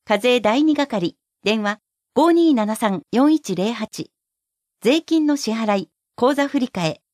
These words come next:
証明書発行は、収納管理係、電話五二七三四一三九。納税の相談は、納税係、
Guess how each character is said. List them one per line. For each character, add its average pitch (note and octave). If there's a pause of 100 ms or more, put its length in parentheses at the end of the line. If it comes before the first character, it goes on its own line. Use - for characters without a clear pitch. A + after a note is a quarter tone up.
(100)
証 A#3+
明 C4+
書 C4
発 A3
行 A3+
は、 G3+ (400)
収 E4
納 D#4
管 C#4
理 C#4
係、 G3+ (400)
電 A3+
話 G#3+ (300)
五 D#4+
二 E4+
七 A3
三 F#3+ (140)
四 C#4+
一 D#4+
三 G3
九。 - (640)
納 C4+
税 D#4+
の D4
相 A#3
談 G#3+
は、 G3+ (380)
納 B3
税 D4+
係、 G3+